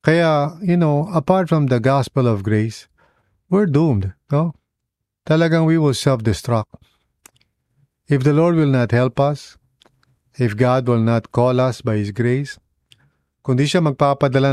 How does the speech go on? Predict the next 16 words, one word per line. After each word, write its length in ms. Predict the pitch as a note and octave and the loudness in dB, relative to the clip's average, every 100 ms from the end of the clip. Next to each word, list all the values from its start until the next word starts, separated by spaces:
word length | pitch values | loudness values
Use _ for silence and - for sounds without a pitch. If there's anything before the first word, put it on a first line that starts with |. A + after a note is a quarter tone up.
| C3 | 0
ng 80 | |
mga 240 | A#2+ A#2 A2+ - | 0 0 -2 0
tao 320 | C3 C#3+ D3 C#3 | 0 0 -2 -4
who 160 | G#2+ | -6
can 320 | A#2+ G#2+ G2 - _ _ - | -4 -4 -4 -12 _ _ -8
share 320 | - C#3+ B2+ | -2 0 2
the 80 | A#2 | 0
good 240 | A#2 C#3 | 0 0
news 240 | C3+ C#3 | 0 -2
with 160 | A#2 B2+ | 0 -2
us, 400 | C3 D3 - - _ _ _ _ _ _ | 0 -2 -8 -20 _ _ _ _ _ _
kung 160 | - C3 | -2 2
hayaan 480 | B2 C3 C3 C3 B2 | 2 2 2 2 2
niya 80 | A#2+ | 0
lang 240 | A#2 A2 | 0 -2
tayo 480 | A#2+ A#2 A#2+ C#3 | 0 0 -2 -6